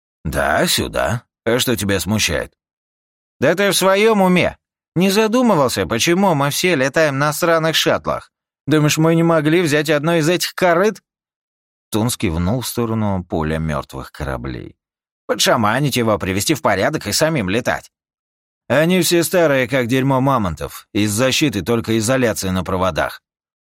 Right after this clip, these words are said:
«А у тебя экранирование, значит, как у вояк, да?» «Ну, экранирование не экранирование, но кое-какая защита есть. Во всяком случае, полицейский Эми сжечь корабль нахрен не смог».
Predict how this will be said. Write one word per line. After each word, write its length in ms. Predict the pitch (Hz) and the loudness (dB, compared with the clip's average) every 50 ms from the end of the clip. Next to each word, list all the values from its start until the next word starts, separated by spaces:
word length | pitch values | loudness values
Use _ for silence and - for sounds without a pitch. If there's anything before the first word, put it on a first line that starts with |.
| _ _ _ _ _ _ - | _ _ _ _ _ _ -2
«А 160 | 95 101 113 | 0 0 0
у 60 | 123 | 0
тебя 360 | - - 156 143 151 147 143 147 | 0 0 0 2 2 2 2 0
экранирование, 720 | 135 - 165 170 165 160 135 95 76 76 80 78 80 82 | 0 0 0 0 0 0 0 -2 -2 -2 -4 -4 -4 -4
значит, 400 | 78 78 80 - - - - - | -4 -4 -6 -4 -4 -4 -6 -2
как 240 | - 214 196 156 - | -2 -2 -2 0 0
у 60 | 190 | 2
вояк, 400 | 190 190 180 170 117 92 - - | 2 2 2 2 2 0 -2 0
да?» 220 | 104 127 165 190 - _ _ _ _ _ _ _ _ _ _ _ _ _ _ _ _ - | 0 0 0 -2 -4 _ _ _ _ _ _ _ _ _ _ _ _ _ _ _ _ 0
«Ну, 340 | 214 214 175 135 98 78 - - - 98 | 2 2 2 2 0 -2 -4 -4 -4 -4
экранирование 800 | 90 80 - 101 98 110 120 123 113 90 82 78 73 62 62 62 | -4 -4 -4 -4 -2 -2 0 0 0 0 -2 -4 -4 -6 -8 -12
не 220 | 60 62 - 117 | -12 -10 -10 -10
экранирование, 880 | 113 - - 123 151 202 262 277 247 202 131 92 82 69 64 58 60 64 | -8 -6 -2 -2 -2 0 0 0 0 0 0 0 -2 -4 -6 -10 -10 -6
но 240 | 78 120 180 208 180 | -4 -2 -2 -2 0
кое-какая 560 | - 190 175 156 156 170 147 - 170 156 139 | 0 -2 -2 0 -2 -4 -2 0 -2 -2 0
защита 460 | 120 135 135 123 - 131 117 92 104 | 0 -2 -2 0 -2 -2 -2 -2 -2
есть. 440 | 101 90 71 58 52 - - - - _ _ _ _ _ _ _ _ | -2 -2 -2 -4 -6 -10 -12 -14 -18 _ _ _ _ _ _ _ _
Во 140 | - 80 - | -4 -4 -2
всяком 320 | 92 - 117 113 120 120 117 | -2 -2 -2 -2 -2 -2 -2
случае, 400 | - 147 143 120 - 92 80 76 | -2 -2 -2 -2 -2 -2 -4 -4
полицейский 800 | - 87 92 95 - - 107 104 95 - - 95 92 90 - - | -4 -4 -4 -2 -2 -2 -2 -2 -2 -2 -4 -2 -4 -4 -4 -2
Эми 380 | 117 123 117 107 92 78 69 | -2 0 0 0 -2 -4 -4
сжечь 320 | 65 71 95 107 104 - - | -4 -4 -4 -4 -4 -4 -4
корабль 420 | 107 101 107 110 98 92 90 90 | -2 -2 -2 -2 -2 -2 -2 -2
нахрен 380 | 98 107 98 - 98 87 87 90 | -2 -4 -4 -4 -4 -4 -4 -2
не 100 | 92 92 | -2 -4
смог». 420 | - - 78 64 - - - | -4 -2 -4 -4 -4 -6 -10